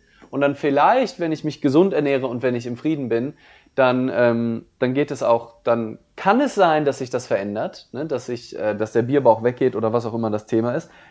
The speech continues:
Es muss aber nicht mehr sein. Es kann ein positiver Nebeneffekt sein,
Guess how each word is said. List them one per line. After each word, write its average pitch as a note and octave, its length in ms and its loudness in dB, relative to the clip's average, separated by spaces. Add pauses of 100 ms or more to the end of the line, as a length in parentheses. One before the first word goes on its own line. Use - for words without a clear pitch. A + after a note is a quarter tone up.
Es C3+ 160 -4
muss G3 320 4
aber G#2+ 260 2
nicht G#2 200 -6
mehr G2+ 120 -4
sein. F2+ 360 -4
Es A2+ 140 -14
kann F3 280 -2
ein C#3 260 -2 (280)
positiver F#3+ 560 0
Nebeneffekt D#3+ 640 0
sein, D3 320 0